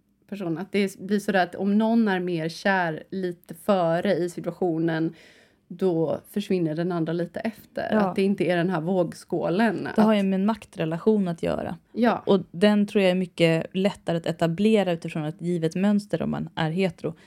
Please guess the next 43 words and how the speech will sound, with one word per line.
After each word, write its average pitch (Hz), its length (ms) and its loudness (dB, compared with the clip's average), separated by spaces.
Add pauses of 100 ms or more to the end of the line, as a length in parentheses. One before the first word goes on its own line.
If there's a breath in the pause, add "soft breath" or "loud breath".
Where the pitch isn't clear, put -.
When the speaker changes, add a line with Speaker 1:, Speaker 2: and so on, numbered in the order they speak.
(280 soft breath)
Speaker 2:
Men 170 240 2
den 165 140 0
kommer 196 360 4
etableras 156 580 -4
oavsett, - 720 -6 (100)
även 160 180 -6
Speaker 1:
Mm. 202 120 2
Speaker 2:
om 180 60 -2
du 131 80 -6
inte 143 320 -6
är - 40 -4
hetero. - 360 -12 (440 soft breath)
Och, - 400 -2
eh, 160 180 2
vilken 160 280 -2
roll 156 180 -2
du 156 60 -4
tar 151 220 -8
då, 156 220 -2
det - 80 -8
kan 175 200 -6
variera 160 400 -4
från 151 180 -12
gång 151 160 -12
till - 140 -16
gång. - 220 -8 (500 soft breath)
Men 180 120 0
jag 170 120 0
tror 170 120 -2
att 165 100 -4
det 165 60 -6
är - 20 -2
väldigt 165 280 -2
lätt 175 340 -2
att, - 380 -14
eh, - 180 -8 (140)
hamna 160 380 -4
i - 20 -4
en 160 100 -6
maktobalans 147 640 -12
från 156 160 -8
början. 165 400 -6
Och 156 140 -12